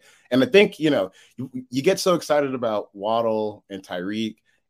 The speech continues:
and really how Tua's kind of hit the ground running in this offense that, uh, there's a whole other side of the ball that is playing <laughs> really good football right now,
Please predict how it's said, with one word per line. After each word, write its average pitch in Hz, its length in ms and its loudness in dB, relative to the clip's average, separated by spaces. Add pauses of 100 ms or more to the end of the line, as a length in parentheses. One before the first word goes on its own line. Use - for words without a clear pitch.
and 92 440 -4
really 117 260 -2
how 101 140 -6
Tua's 110 360 -4
kind 104 160 -6
of 101 60 -10
hit 110 120 -12
the 101 60 -12
ground 98 300 -4
running 98 300 -6
in 95 100 -8
this 87 220 -10
offense 92 480 -4
that, 87 260 -4 (440)
uh, 95 320 0 (600)
there's 139 180 2
a 131 40 -6
whole 147 340 2
other 135 160 0
side 135 200 2
of 131 80 2
the 117 40 -2
ball 117 280 0
that 107 160 -2
is 113 80 -10
playing 104 540 -8 (200)
<laughs> - 340 -12
really 175 240 6
good 143 160 4
football 123 320 0
right 98 200 0
now, 95 420 -4